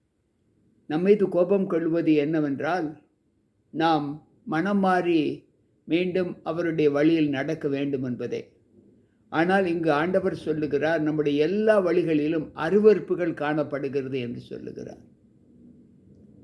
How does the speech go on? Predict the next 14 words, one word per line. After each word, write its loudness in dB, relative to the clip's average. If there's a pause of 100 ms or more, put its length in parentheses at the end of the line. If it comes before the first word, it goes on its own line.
அன்பு -4
பிள்ளைகளே, 0
முதலிலே 2 (500)
நான் -2
உங்களுக்கு -2
பலமுறை -2
சொல்லியிருக்கிறேன், -2
பேசியிருக்கிறேன். -4 (580)
தேவனுக்கு 0
பிடிக்காத 0
ஒரு 0 (880)
பாவம் -2 (1080)
விக்கிரக 0
ஆராதனை, -4